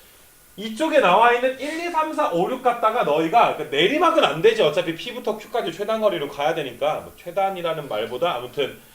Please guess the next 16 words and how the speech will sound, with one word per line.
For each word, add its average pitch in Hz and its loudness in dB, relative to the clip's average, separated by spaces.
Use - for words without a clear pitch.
내려갔다 202 6
올라가는 175 4
거 147 0
없이 - -10
쭉 277 -6
가야 160 4
되니까 151 0
얘들아. 113 -6
지금 127 -12
이 127 -10
문제에서는 113 -8
내려가는 165 0
건 170 -2
없는 123 -8
거야, 110 -2
그치? 139 -10